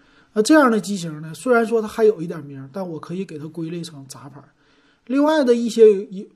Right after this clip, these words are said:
品牌呢，就是干脆你连听都没听说过的，那是正宗的杂牌儿。听没听说过的是什么呢？你比如说这里边儿你再找一找吧。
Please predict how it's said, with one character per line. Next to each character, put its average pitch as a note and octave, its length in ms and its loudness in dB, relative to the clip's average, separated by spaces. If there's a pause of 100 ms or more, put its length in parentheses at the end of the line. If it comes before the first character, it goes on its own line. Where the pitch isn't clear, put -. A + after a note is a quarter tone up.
(180)
品 E3 240 -8
牌 D3 220 -12
呢， D#3 180 -10
就 G3 140 -8
是 G3 60 -4
干 G#3 200 -2
脆 A3 160 -6
你 D#3+ 80 -8
连 E3+ 180 -8
听 F#3 220 -10
都 F#3+ 60 -6
没 F3+ 120 -8
听 F3+ 160 -12
说 C#3 200 -14
过 B2+ 160 -20
的， B2 100 -20 (400)
那 A3+ 180 6
是 G3+ 160 2
正 G#3+ 300 -2
宗 D3 260 -8
的 D3+ 160 -10 (240)
杂 C#3 220 -14
牌 C3+ 60 -16
儿。 C3 160 -18 (1080)
听 C#4 180 8
没 D4 140 8
听 C#4 180 6
说 A3 240 6
过 G3+ 140 0
的 A3 220 6
是 G3+ 120 -8
什 F3 120 -10
么 D#3+ 120 -10
呢？ D#3 320 -12
你 F#3 80 -12
比 E3+ 100 -10
如 E3+ 120 -8
说 F3+ 400 -10
这 G3+ 140 -8
里 E3+ 80 -10
边 D#3+ 120 -12
儿 D#3+ 80 -14
你 D3+ 140 -16
再 F#3+ 160 -10
找 E3 240 -16
一 D#3 60 -10
找 D#3+ 180 -18
吧。 C3+ 140 -20